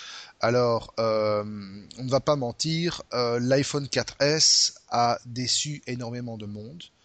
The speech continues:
Même si les fils s'allongent, euh, de jour en jour et, euh, au niveau des pré-, des préventes, euh, au niv-,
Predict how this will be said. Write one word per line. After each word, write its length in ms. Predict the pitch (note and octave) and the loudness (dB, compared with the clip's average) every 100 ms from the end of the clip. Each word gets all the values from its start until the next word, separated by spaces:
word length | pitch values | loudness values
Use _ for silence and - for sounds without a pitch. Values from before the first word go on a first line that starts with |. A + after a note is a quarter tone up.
| - - - - | -20 -20 -16 -2
Même 260 | C#3 D3 | 0 2
si 460 | C#3 - D#3+ D#3+ B2+ | 2 2 2 0 -4
les 160 | A2 A#2 | -4 -4
fils 540 | - D3 C#3+ A#2+ A#2 | -4 -4 -2 -2 -2
s'allongent, 800 | - A#2+ B2+ C3+ B2+ A#2+ G#2+ G2 | 0 0 0 -2 -6 -8 -8 -8
euh, 440 | A2 G#2 G2 G2 G2+ G2 | -8 -6 -6 -8 -10 -10
de 200 | A2 G#2+ | -10 -8
jour 260 | G#2+ C#3 A#2+ | -4 -4 -2
en 140 | A2+ | -4
jour 480 | A2+ C#3 C3 A#2+ - - - - - | -4 -2 -2 -4 -8 -12 -12 -10 -2
et, 240 | A#2+ A#2 | 2 4
euh, 180 | A2 A2 | 2 0
au 120 | A#2 B2+ | 0 -2
niveau 580 | B2+ A#2 C3 B2+ B2 | 0 2 4 4 4
des 400 | A#2+ A2 A#2 A#2 A2+ | 2 4 4 4 2
pré-, 680 | - C#3+ C#3 C3+ C3 B2+ | 0 2 4 4 4 2
des 140 | A#2 A#2+ - _ | 0 -4 -8 _
préventes, 680 | - C#3 B2+ C#3 C3+ B2+ - | -2 0 2 2 2 0 -6
euh, 140 | A#2 | -6
au 160 | A#2 A#2+ | -6 -4
niv-, 240 | B2 B2+ | -4 -6